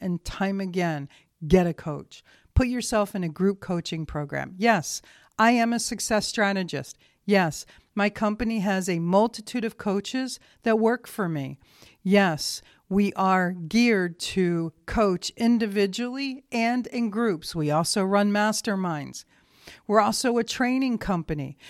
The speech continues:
We train in sales, leadership, communication.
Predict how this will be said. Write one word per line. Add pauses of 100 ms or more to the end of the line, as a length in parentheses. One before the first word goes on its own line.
(160)
We
train
in
sales,
leadership,
communication.